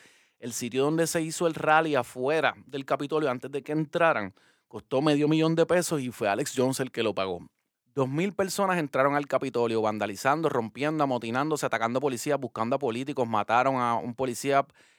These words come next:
eh, pidiendo su ca-, pidiendo la cabeza de políticos, pidiendo que se guindara incluso al vicepresidente, compañero de papeleta de Trump, Mike Pence, por ser traidor.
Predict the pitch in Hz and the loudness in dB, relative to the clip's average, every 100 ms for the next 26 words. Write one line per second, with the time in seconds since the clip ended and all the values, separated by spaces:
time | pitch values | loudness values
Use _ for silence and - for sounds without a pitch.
0 | _ 117 117 120 110 113 127 151 139 131 | _ 0 0 0 -2 0 0 -2 2 0
1 | 127 110 120 135 135 120 127 143 123 117 | 2 -2 2 2 4 2 2 2 0 -2
2 | 123 135 127 123 120 107 120 131 135 139 | -4 -4 -2 -2 -2 -2 -2 -4 -4 -4
3 | 117 110 123 135 123 110 120 135 117 123 | -2 0 4 2 0 -4 -2 -2 -2 -2
4 | 123 110 113 104 101 131 135 - 123 - | -2 -2 -4 -4 0 0 0 -4 -4 -6
5 | _ _ _ - 113 110 107 123 123 123 | _ _ _ -8 -2 0 2 4 4 4
6 | 123 123 123 113 123 123 120 120 - 120 | 2 4 2 4 0 2 0 0 -4 -4
7 | 120 110 107 120 117 - 98 101 127 131 | -4 -6 -6 -6 -6 -4 -4 0 0 0
8 | 131 | -2